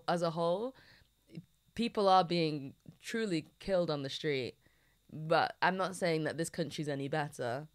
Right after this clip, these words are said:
but there's <laughs> also many issues.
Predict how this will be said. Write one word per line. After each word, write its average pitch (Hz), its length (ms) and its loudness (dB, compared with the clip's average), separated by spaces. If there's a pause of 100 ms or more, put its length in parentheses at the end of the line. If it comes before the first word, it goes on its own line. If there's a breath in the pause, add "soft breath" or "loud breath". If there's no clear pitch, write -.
(420)
but 127 320 0 (360)
there's 165 320 2
<laughs> - 20 0
also 165 580 2
many 156 320 -4
issues. 127 520 -8